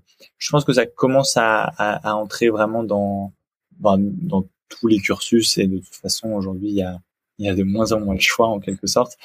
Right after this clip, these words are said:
Euh, la question c'est plus le, le niveau d'ambition et le discours qu'on va pouvoir raconter derrière. Euh, il y a des écoles, je pense, qui,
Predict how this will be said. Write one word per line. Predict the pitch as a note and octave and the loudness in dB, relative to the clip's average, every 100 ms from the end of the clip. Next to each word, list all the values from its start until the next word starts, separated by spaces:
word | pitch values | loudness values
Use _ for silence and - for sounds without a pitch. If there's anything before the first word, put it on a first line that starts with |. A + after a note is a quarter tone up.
| - - - G#2+ | -20 -18 -2 0
Euh, | G2+ G2 G2 G2 F#2+ - _ _ _ _ _ - | 2 2 0 -2 -4 -12 _ _ _ _ _ -10
la | - - G#2+ | -6 2 2
question | G#2+ G#2+ A#2+ | 4 2 2
c'est | A2+ F#2+ | 2 0
plus | A2+ A2 - | 0 -2 -2
le, | G2+ | 0
le | F#2+ F#2+ | 0 0
niveau | G2+ G2+ G#2+ | 0 2 2
d'ambition | G#2+ G#2 G#2 - A#2+ A#2+ A#2 | 2 0 0 0 2 2 2
et | G2+ | 0
le | |
discours | F#2+ F#2+ - - A2+ - | -2 -4 -4 0 -2 -2
qu'on | G2 | -4
va | F2+ | -4
pouvoir | - G2+ | 0 0
raconter | F#2+ F2+ G2 G2+ | 0 -4 -6 -2
derrière. | F#2+ F#2 G#2 - _ _ _ - | 0 2 2 0 _ _ _ -6
Euh, | F#2+ F#2 F#2+ F#2+ F#2+ | -4 -4 -6 -6 -4
il | F#2 | -2
y | F2+ | 0
a | |
des | F#2+ F#2 | 0 -2
écoles, | F2+ G#2 G2 | 2 4 2
je | - | -2
pense, | G#2+ - | -6 -8
qui, | - F#2+ F2 | -6 -6 -6